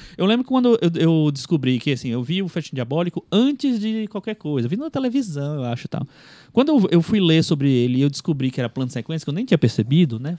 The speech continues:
enfim, na época, aí eu disse assim, e ti-, e ti-, que tinha cortes, porque não existia, porque o rolo não, nem, nem dava o, o, o filme inteiro. Aí eu fui assistir de novo e fui ver os cortes, que os cortes eram nas costas dos personagens, numa parede, assim,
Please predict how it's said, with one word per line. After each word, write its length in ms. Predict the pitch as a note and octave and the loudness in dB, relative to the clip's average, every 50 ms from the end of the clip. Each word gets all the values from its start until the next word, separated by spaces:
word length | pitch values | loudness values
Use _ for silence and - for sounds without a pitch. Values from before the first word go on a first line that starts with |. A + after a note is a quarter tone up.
| _ - | _ -14
enfim, 220 | A#2+ - - B2 | -18 -14 -12 -8
na 140 | A2+ A2 G#2+ | -6 -4 0
época, 480 | A#2 C#3 E3+ E3 - - - - G2+ - _ _ - - - - - - | 2 4 2 2 0 -6 -14 -14 -16 -16 _ _ -20 -20 -20 -20 -14 -8
aí 280 | - D3+ D#3 E3+ F3+ | -4 -2 -2 -2 -2
eu 40 | F#3 | -4
disse 100 | F#3 - | -6 -8
assim, 360 | F#3 - - G3+ E3+ D#3 C#3+ - | -10 -8 -6 -6 -6 -6 -8 -8
e 100 | - - | -8 -8
ti-, 300 | D3 - - D3 C#3 B2+ | -8 -6 -6 -6 -4 -4
e 40 | D#3 | -4
ti-, 260 | - - - - - | -4 -4 -6 -6 -6
que 180 | - - - D3+ | -2 0 0 0
tinha 240 | C#3+ - A#3+ A#3+ G#3+ | 0 -2 -8 -8 -8
cortes, 420 | - - E3 F#3+ G3 F#3 - - | -6 -4 0 0 0 0 0 -4
porque 220 | - D#3+ C#3+ - D3 | -8 -8 -6 -6 -4
não 100 | D3+ E3+ | -4 -4
existia, 400 | E3 D#3+ C#3 - - E3+ F3+ E3 | -4 -4 -4 -2 2 4 4 6
porque 100 | - D#3 | 6 6
o 40 | |
rolo 240 | C3+ C3 E3 F3 E3 | 4 4 4 2 0
não, 100 | E3 G3+ | -2 -4
nem, 240 | A#3 G#3+ E3+ F3+ F#3 | -4 -2 -2 -2 -2
nem 240 | D#3+ C#3 D3+ E3 D#3 | -2 -2 -4 -4 -4
dava 300 | C3+ C#3 D3 E3+ E3 C#3+ | -4 -4 -2 -2 -2 -4
o, 240 | B2 B2+ - G2+ B2 - - - | -4 -6 -6 -8 -10 -10 -10 -8
o, 560 | - A#2+ A#2 A2+ G#2+ G#2 G#2+ - - - - | -4 -4 -4 -4 -4 -6 -6 -8 -6 -6 -8
o 20 | |
filme 240 | A#2 - - C3+ A#2+ | -6 -4 -2 -2 -2
inteiro. 460 | A2+ G#2+ - C#3 D#3+ G3 G3 D3+ A#2 - _ _ _ _ - - _ _ _ | -2 0 0 2 2 2 2 0 0 -2 _ _ _ _ -20 -20 _ _ _
Aí 140 | - D3+ F3 | -2 0 0
eu 60 | G3 | 0
fui 140 | G3 - A3 | 0 0 0
assistir 320 | G3+ F3 - E3+ - D#3+ C#3 | -2 -2 -4 -6 -8 -8 -8
de 160 | C3 E3+ C4 | -6 -6 -4
novo 640 | D4+ B3 G3+ F3 E3+ F3 F#3+ G3+ G3+ B3+ C#4 F#4 - | -2 0 2 4 4 4 4 2 0 -4 -8 -8 -6
e 80 | G#3 G3 | -6 -6
fui 200 | - - B3 A#3 | -4 -2 -2 -2
ver 340 | G3 E3+ D#3+ D#3+ G3 A3 A#3 | -2 -2 0 2 2 2 2
os 160 | A3 - - | 0 -2 -6
cortes, 460 | - - C#3 A#2+ G#2 A2 A2 - - | -6 -4 -4 -2 -2 -4 -8 -10 -12
que 80 | - C3+ | -12 -12
os 80 | B2 | -10
cortes 240 | - - C#3+ B2 - | -6 -6 -6 -6 -4
eram 100 | C3 A#2 | -4 -4
nas 200 | A2+ A#2+ A#2+ - | -4 -4 -6 -6
costas 300 | - - B2 A2 - B2 | -6 -6 -6 -4 -6 -8
dos 40 | - | -8
personagens, 760 | - B2+ A#2 - F#3+ G#3 G3 F3 E3+ E3 D#3+ D3 C3 A#2+ A#2 | -8 -8 -8 -6 -6 -4 -4 -4 -2 -2 -2 -4 -4 -6 -8
numa 140 | A#2 A#2 A#2+ | -10 -12 -10
parede, 600 | - - E3 D#3 C#3+ D#3 E3+ E3 C#3+ A#2+ A#2 A#2+ | -8 -6 -6 -4 -2 -2 -2 -2 -2 -4 -6 -8
assim, 460 | A2+ - C#3 C3+ C3 B2 A#2 A#2+ A#2+ | -10 -10 -10 -10 -8 -8 -8 -8 -8